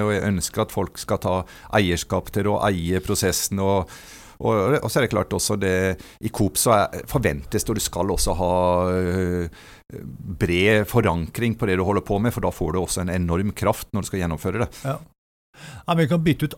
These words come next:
Speaker 2: aggressiv da, med, skal vi si, et sterkt engasjement.
Speaker 1: Det, det kan jeg love.
Speaker 2: <laughs> Ja, ok,
Speaker 1: Det, det
Speaker 2: bra.
Speaker 1: har jeg.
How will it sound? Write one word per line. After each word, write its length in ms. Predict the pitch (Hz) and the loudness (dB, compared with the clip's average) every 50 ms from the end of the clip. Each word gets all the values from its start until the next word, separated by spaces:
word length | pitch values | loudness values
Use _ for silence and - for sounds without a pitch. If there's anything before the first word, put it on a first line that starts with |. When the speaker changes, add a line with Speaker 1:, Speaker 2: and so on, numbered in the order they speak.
| - - | -8 -4
Speaker 2:
aggressiv 520 | 135 123 107 104 95 127 135 120 143 160 151 | -4 -2 -2 0 0 0 2 2 2 2 2
da, 60 | 135 120 | 2 2
med, 180 | 127 131 127 | 2 0 0
skal 160 | 104 104 131 113 | -2 -2 -4 -4
vi 60 | 117 | -2
si, 140 | - 147 143 | -2 -4 -4
et 160 | - 131 - | -4 -4 -6
sterkt 380 | - - - - - - - 135 | -6 -4 -2 -2 -2 -2 -2 2
engasjement. 520 | 131 131 143 127 127 143 147 156 160 135 92 80 - - - - | 4 6 6 8 8 8 10 10 8 8 4 2 -2 -8 -14 -14
Speaker 1:
Det, 840 | 87 76 - 87 87 98 110 113 117 120 110 110 - - - 104 107 | -10 -6 -2 0 0 2 2 2 2 2 4 4 4 4 4 4 4
det 120 | 196 170 156 - | 4 4 4 4
kan 100 | 208 170 | 4 4
jeg 80 | 156 | 4
love. 220 | 98 71 65 76 71 - - | 4 2 0 0 -4 -2 0
Speaker 2:
<laughs> 80 | - | 2
Ja, 380 | - 143 - 180 151 - 131 135 | 4 6 6 6 6 6 6 6
ok, 140 | 139 107 - | 4 6 6
Speaker 1:
Det, 140 | 165 139 139 - - | 6 8 8 8 8
det 80 | 143 139 | 8 8
Speaker 2:
bra. 80 | 131 117 | 8 8
Speaker 1:
har 140 | 101 87 | 8 6
jeg. 180 | - - 120 | 4 2 0